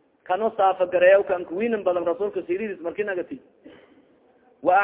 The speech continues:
acdama madrasatin. Falamaa kaanat siiratu rasuul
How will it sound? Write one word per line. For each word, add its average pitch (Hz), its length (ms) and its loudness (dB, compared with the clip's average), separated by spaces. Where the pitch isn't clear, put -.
acdama 214 340 0
madrasatin. 202 1000 -2
Falamaa 180 440 -2
kaanat 190 400 -4
siiratu 170 360 -4
rasuul 180 420 -4